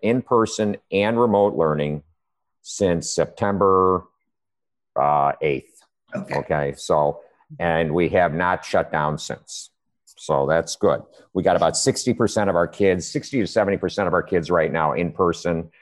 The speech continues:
Speaker 1: and about thirty percent-ish, um, remote. So to your question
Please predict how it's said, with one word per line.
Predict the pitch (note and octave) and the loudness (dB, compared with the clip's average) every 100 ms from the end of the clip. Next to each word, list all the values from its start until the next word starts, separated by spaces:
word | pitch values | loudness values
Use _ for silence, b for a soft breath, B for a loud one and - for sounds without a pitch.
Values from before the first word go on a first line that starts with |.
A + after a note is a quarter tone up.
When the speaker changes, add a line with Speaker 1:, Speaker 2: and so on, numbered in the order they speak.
| b b - | b b -4
Speaker 1:
and | E2 | -2
about | D2+ D2+ C#2+ - _ _ | 2 2 2 -2 _ _
thirty | F#2 E2+ | 2 2
percent-ish, | D#2 D#2 - D2+ - - D2+ - - - _ _ _ | 0 -4 -2 -4 -4 -4 -4 -4 -10 -16 _ _ _
um, | B1 C2+ B1+ C2+ B1 _ - | -4 -2 -4 -8 -14 _ -6
remote. | C#2+ C2+ B1 A#1+ - B B B B B B B _ _ _ _ | -4 0 -2 -2 -8 B B B B B B B _ _ _ _
So | - F#2+ A#1+ | -2 0 0
to | - | 2
your | C#3 C#3 | 4 4
question | - C#3+ - - B2 | 2 0 0 -4 -8